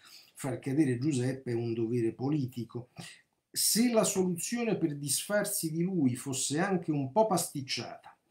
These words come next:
ma l'unica percorribile in concreto, non starei lì a fare tanti sofismi.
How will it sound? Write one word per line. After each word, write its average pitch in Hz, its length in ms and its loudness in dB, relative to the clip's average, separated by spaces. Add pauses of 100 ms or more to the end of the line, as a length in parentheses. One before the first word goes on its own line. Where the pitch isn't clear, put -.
(260)
ma 87 180 -10
l'unica 127 500 6
percorribile 127 800 -2
in 208 100 -2
concreto, 262 640 -2
non 277 240 0
starei 214 560 -2
lì 185 120 2
a 175 60 4
fare 165 380 -2
tanti 139 340 -6
sofismi. 87 640 -10